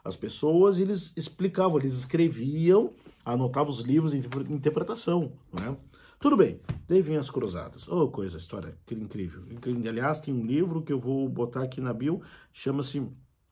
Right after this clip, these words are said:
A História das Cruzadas Vista pelos Árabes. A História das Cruzadas Vista pelos Árabes, de Amin Maalouf, se eu não me engano o nome dele.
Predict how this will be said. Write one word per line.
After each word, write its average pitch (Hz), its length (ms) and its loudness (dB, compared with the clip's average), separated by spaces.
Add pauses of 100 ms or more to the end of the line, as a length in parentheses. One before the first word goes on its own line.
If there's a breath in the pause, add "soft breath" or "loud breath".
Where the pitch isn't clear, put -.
(320)
A 131 80 -6
História 151 480 0
das 160 160 0
Cruzadas 131 720 -2
Vista 147 720 -4
pelos 139 260 -4
Árabes. 85 560 -8 (960)
A - 60 -16
História 127 380 -4
das 123 120 -4
Cruzadas 120 640 -4
Vista 120 440 -10
pelos 120 240 -4
Árabes, 123 160 -2
de 117 80 -4
Amin 120 160 -4
Maalouf, 127 420 -4
se - 80 -12
eu 104 40 -8
não 107 60 -8
me 107 60 -10
engano 101 220 -10
o - 20 -10
nome 92 80 -8
dele. 80 160 -14